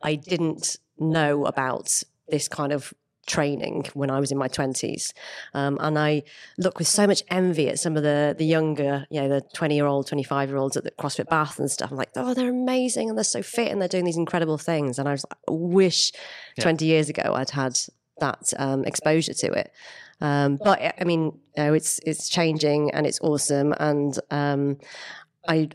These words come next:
Speaker 1: I mean, going back to Nike thing, why not? I mean, just get it out there to as many people as possible. People will find Nike really accessible, and then that might be their gateway to picking up a barbell. So
Speaker 2: Yeah.
Speaker 1: cool,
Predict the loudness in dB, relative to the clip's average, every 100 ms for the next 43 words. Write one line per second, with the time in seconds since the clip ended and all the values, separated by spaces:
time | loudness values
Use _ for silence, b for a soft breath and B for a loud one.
0 | -2 2 2 -2 -12 -2 -2 0 -2 0
1 | 2 2 -2 -4 -2 -2 0 2 2 2
2 | -2 -6 -2 -2 -2 _ _ _ _ -6
3 | -6 -2 -2 2 2 2 2 2 2 4
4 | 2 2 2 2 2 -2 0 0 0 2
5 | 2 4 2 4 0 0 0 0 0 0
6 | 0 0 0 0 0 -2 -4 -6 -6 B
7 | B B B 2 4 4 2 0 2 2
8 | 4 2 2 2 4 2 2 -2 -2 -2
9 | 0 0 0 0 0 -2 -4 -2 -2 4
10 | 4 4